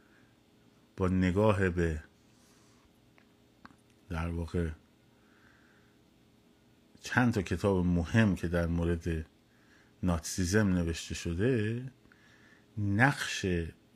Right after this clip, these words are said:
دین پروتستانیس-، پروتستان رو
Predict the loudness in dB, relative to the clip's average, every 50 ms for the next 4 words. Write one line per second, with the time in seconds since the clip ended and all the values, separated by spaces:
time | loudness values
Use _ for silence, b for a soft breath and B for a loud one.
0 | -20 _ _ _ _ _ _ _ _ _ _ _ _ _ _ -20 _ _ _ -8
1 | -4 -2 0 2 4 4 4 4 4 4 2 -2 -6 -12 -4 -2 0 0 0 -2
2 | -4 -4 -4 -6 -10 -6 -4 -2 0 0 0 -2 -4 -8 -14 -10 -4 -2 -2 -2
3 | -2 -2 -4 -6 -6 -4 -2 0 0 0 0 -2 -2 -2 -2 -2 -4 -4 -8